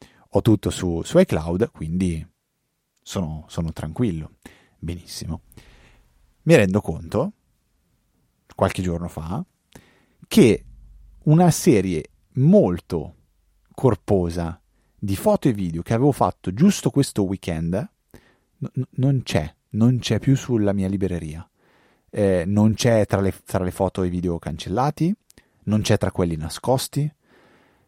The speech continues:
non c'è sul telefono di Elisa, perché ho pensato che magari avendoli messi nella libreria condivisa, eh, magari poi lei li ha tolti dalla condivisione, oppure le ha cancellate per sbaglio, le ha cancellate Diego.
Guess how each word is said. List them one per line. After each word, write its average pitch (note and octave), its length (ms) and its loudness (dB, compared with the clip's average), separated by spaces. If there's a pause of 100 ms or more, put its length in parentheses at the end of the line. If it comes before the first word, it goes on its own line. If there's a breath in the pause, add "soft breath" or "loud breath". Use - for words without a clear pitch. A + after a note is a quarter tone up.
(140)
non A#2 380 2
c'è A2 380 4
sul G#2 220 -2
telefono G#2 460 2
di G2+ 120 0
Elisa, G2+ 400 0
perché G2+ 240 -2
ho F#2+ 60 -2
pensato G2+ 480 0
che - 100 -4
magari G2 400 0
avendoli G2 400 -2
messi F#2+ 380 -2
nella F#2+ 200 0
libreria G2 440 -2
condivisa, G2 1080 -2 (380 soft breath)
eh, F2 680 -2
magari F#2 680 -2
poi F#2+ 200 2
lei F#2+ 200 2
li G2 80 0
ha F#2 80 0
tolti G2+ 400 0
dalla G2 220 0
condivisione, G2+ 920 2
oppure G#2+ 300 0
le G#2+ 100 0
ha G2+ 40 0
cancellate G2+ 640 0
per G2 140 0
sbaglio, G2 680 0
le G#2 100 2
ha G#2 60 2
cancellate G#2 640 0
Diego. F#2+ 720 2